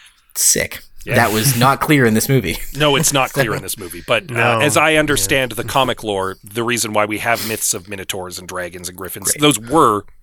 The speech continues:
Speaker 2: actually deviants.
Speaker 1: There, there's a fucking dragon at the end of Shang-Chi. There's literally no reason
Speaker 2: To not
Speaker 1: that,
Speaker 2: have another
Speaker 1: like,
Speaker 2: dragon. Yeah.
Speaker 1: just have another dragon for them to fight. So,
Speaker 2: <laughs>
Speaker 1: um, I'm sure, again, yeah, it's probably true to the comics, but that's, if you just cut out the deviants, that's my, my main fix.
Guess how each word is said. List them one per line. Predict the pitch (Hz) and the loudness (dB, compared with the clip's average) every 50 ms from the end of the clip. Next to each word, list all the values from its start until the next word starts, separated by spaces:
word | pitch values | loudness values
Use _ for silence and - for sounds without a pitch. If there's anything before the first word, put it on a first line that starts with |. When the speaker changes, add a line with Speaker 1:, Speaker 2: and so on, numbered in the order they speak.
| _ - | _ -2
Speaker 2:
actually | 131 120 113 - - 104 104 | 0 0 0 0 0 -2 0
deviants. | 101 117 143 147 113 98 87 175 170 151 135 | 0 0 0 0 0 -2 -6 -6 -4 0 2
Speaker 1:
There, | 120 143 139 135 139 131 - | 4 4 4 4 2 0 -2
there's | 139 127 139 135 131 135 | 0 2 2 4 4 2
a | |
fucking | 139 - 123 135 - 151 143 | 2 2 2 2 2 2 2
dragon | 120 127 123 127 123 131 131 | 4 6 6 6 6 4 2
at | 123 - | 2 4
the | 98 117 | 4 4
end | 117 117 120 | 4 4 2
of | 110 | 2
Shang-Chi. | - - 131 113 110 107 - - - 113 113 117 123 120 | 2 4 4 4 2 2 2 2 2 4 4 4 2 2
There's | 113 104 101 104 | 0 0 -2 -2
literally | 104 107 117 117 104 113 113 117 | 0 0 2 2 2 2 2 2
no | 110 110 110 107 | 4 4 2 2
reason | 101 104 104 98 98 104 95 92 95 - - - _ _ _ - | 0 -2 -4 -2 -2 -2 -4 -4 -6 -8 -12 -18 _ _ _ -10
Speaker 2:
To | - - | -4 -2
not | |
Speaker 1:
that, | 117 98 85 - | 0 0 0 0
Speaker 2:
have | 123 131 | -2 -2
another | 143 147 156 175 | -2 -2 -2 -2
Speaker 1:
like, | 156 113 107 113 - | 0 0 0 0 -2
Speaker 2:
dragon. | - - - - - | -4 -10 -12 -14 -12
Yeah. | 156 185 - - _ _ - - | -12 -12 -12 -12 _ _ -2 0
Speaker 1:
just | 139 135 135 | 0 2 2
have | 127 113 113 | 2 0 0
another | 113 117 110 110 107 | -2 -2 -2 -2 0
dragon | 107 113 104 101 98 98 | 2 2 2 2 0 -2
for | - 113 | -4 -4
them | 101 95 95 | -4 -4 -4
to | 98 | -2
fight. | 107 123 82 - - 147 127 | -2 -2 0 0 0 0 0
So, | - 175 160 98 - 151 - - 160 143 - - - - - | 0 -2 0 0 0 -2 -2 -6 -10 -10 -10 -12 -6 -2 2
Speaker 2:
<laughs> | 113 | 2
Speaker 1:
um, | 107 110 110 110 107 104 107 - 123 - - | 4 4 2 2 -2 -4 -6 -10 -14 -10 -6
I'm | - 123 | -2 0
sure, | - - 156 139 | 4 6 6 6
again, | 131 113 123 113 110 | 6 4 4 4 4
yeah, | 110 104 98 | 4 4 2
it's | 98 | 2
probably | - - 110 104 107 98 98 107 - - - - | 0 0 0 0 0 -2 -4 -8 -14 -16 -10 -4
true | - 127 117 | -2 0 0
to | 104 | 0
the | 98 - | 0 0
comics, | - 107 101 107 107 - | 0 2 2 2 0 -4
but | - 107 - | -6 -4 -2
that's, | 104 101 - - - - - - - - - - - | -2 -2 -2 -2 -6 -8 -10 -18 -20 -20 -20 -20 -12
if | - - | -6 -4
you | 131 | -2
just | 156 160 - - | 0 0 0 0
cut | - 151 135 | 0 2 2
out | 127 117 | 2 0
the | - 113 | -2 -4
deviants, | 98 104 101 90 90 82 82 - - - | -4 -4 -4 -4 -4 -6 -6 -6 -6 -6
that's | - 92 - - | -6 -6 -6 -4
my, | 104 92 90 90 - - | -4 -4 -4 -4 -4 -6
my | 104 95 | -6 -4
main | 95 92 78 71 | -4 -4 -6 -6
fix. | - - - 73 - - - - - - | -6 -8 -8 -8 -6 -6 -6 -6 -6 -10